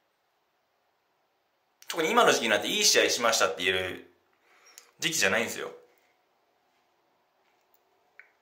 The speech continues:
まあ、多くの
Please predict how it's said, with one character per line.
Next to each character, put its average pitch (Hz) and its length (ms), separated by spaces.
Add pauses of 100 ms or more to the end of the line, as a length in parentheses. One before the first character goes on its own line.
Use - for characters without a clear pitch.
(2250)
ま 135 120
あ、 - 20
多 170 160
く 151 80
の 107 300